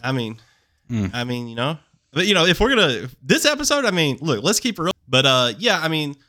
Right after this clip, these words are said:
Speaker 1: look, Logan, the Hawks, you know, we, it's turbulent times in Atlanta, kinda, sorta. I mean, to be honest, Logan, we've been here before for, like, the past, like, two seasons now, so it's not really turbulent. I mean, this is just,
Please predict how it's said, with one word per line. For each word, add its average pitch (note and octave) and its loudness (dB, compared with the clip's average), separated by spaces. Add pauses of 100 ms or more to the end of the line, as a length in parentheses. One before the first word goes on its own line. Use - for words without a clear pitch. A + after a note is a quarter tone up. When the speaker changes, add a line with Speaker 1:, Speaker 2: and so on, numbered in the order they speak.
Speaker 1:
look, D#3 -4
Logan, A#2 -4
the C3 -12
Hawks, D3 -2
you A#2 -12
know, A2 -12
we, G3 -12 (120)
it's A3 2
turbulent A3 2
times F#3+ 0
in F#3+ -4
Atlanta, F#3 -2
kinda, E4 -2
sorta. A3 0
I G3 2
mean, G3 -2 (340)
to F#4 0
be D#4 0
honest, G#3 -2
Logan, G3 -6
we've D3+ -8
been E3 2
here E3+ -2
before C3 -4
for, C3+ -10
like, G#2+ -6
the - -20
past, A2 -8
like, G2 -10
two B2 -18
seasons A#2 -10
now, A#2+ -2
so G2+ -6
it's - -8
not D#3+ -2
really B2+ -4
turbulent. A2+ -6
I - -14
mean, A2+ -6
this B2+ -6
is A#2+ -16
just, - -12